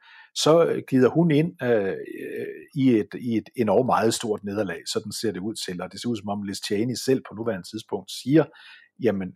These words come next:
at hun, nærmest hun har indset, hun taber det her, øh, primærvalg, øh, men hun tager det som et, havde nær sagt, som Uffe Ellemann Jensen, øh, fra Venstre i tidernes morgen sagde, som sådan en slags æresnæse. Altså, han, hun, hun siger, "Jeg står op på et tidspunkt, hvor ingen andre tør,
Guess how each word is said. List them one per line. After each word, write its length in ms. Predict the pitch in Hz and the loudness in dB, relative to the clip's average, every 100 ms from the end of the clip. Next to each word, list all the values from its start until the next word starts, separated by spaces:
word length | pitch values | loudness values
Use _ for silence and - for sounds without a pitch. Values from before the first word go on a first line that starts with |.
| - | -12
at 60 | - | -12
hun, 100 | 104 | -8
nærmest 220 | 104 107 - | -2 -2 -2
hun 80 | |
har 160 | 107 120 | 2 2
indset, 400 | 98 131 - 113 | 2 0 0 0
hun 100 | - | -2
taber 340 | 92 139 147 98 | -2 4 4 2
det 180 | 107 98 | -4 -4
her, 200 | 113 92 | -2 -2
øh, 560 | 82 - - 90 - - _ - | -4 -8 -16 -16 -16 -20 _ -10
primærvalg, 580 | 101 127 135 101 101 - _ | -2 0 0 -2 -4 -6 _
øh, 180 | - - - - _ _ | -16 -16 -20 -20 _ _
men 120 | 113 | -6
hun 120 | 101 113 | -4 -2
tager 200 | 156 147 | 0 0
det 100 | 104 | -2
som 180 | 110 | -2
et, 120 | 98 - _ - _ _ _ - | -4 -8 _ -20 _ _ _ 0
havde 140 | 107 | 2
nær 120 | 113 | 4
sagt, 280 | 123 113 113 | 2 0 -2
som 160 | 123 110 | -4 -4
Uffe 240 | 107 113 | -4 0
Ellemann 300 | 104 98 95 | 0 0 -4
Jensen, 520 | 98 123 143 104 98 85 | -2 -2 -4 -6 -8 -8
øh, 240 | 90 - - - - | -6 -8 -10 -16 -8
fra 80 | 95 | -4
Venstre 340 | 101 127 - | -4 -4 -2
i 20 | 113 | -4
tidernes 380 | - 123 113 | 0 -2 -2
morgen 220 | 104 104 120 | -4 -4 -2
sagde, 240 | 101 107 | -2 -2
som 160 | 107 101 | -4 -8
sådan 120 | 117 | -10
en 40 | |
slags 240 | 110 107 - | -2 -2 2
æresnæse. 880 | 131 165 190 - 104 95 95 - 87 - - - | 6 8 6 4 2 4 2 0 -6 -10 -18 -4
Altså, 200 | 113 - | -2 2
han, 240 | 110 120 120 | 4 4 2
hun, 280 | 113 127 139 | 0 0 0
hun 140 | 123 | -2
siger, 320 | 127 - 135 131 - - _ | -2 6 6 6 2 -20 _
"Jeg 160 | 131 135 | 4 4
står 240 | - 117 | 6 6
op 140 | 127 - | 6 4
på 80 | 123 | -2
et 60 | |
tidspunkt, 460 | - 131 - 117 98 | 0 -2 -2 -4 0
hvor 100 | 92 | 0
ingen 160 | 107 | 0
andre 240 | 110 95 107 - | -2 0 0 2
tør, 180 | 101 | 2